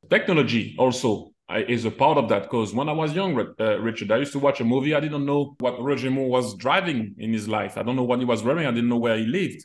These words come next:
You know, now everything is shared on, on social media. You know, you see, you want straight away without knowing the path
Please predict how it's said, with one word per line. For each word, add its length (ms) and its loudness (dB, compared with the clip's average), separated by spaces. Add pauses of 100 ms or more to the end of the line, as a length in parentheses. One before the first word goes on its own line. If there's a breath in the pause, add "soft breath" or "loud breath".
You 100 2
know, 120 2
now 260 0
everything 380 -2
is 80 -2
shared 420 2
on, 260 0
on 220 -2
social 340 -6
media. 320 2
You 220 2
know, 280 2
you 200 0
see, 320 0
you 220 0
want 360 -2
straight 300 -4
away 340 0
without 380 -2
knowing 420 -2
the 120 -6
path 420 -2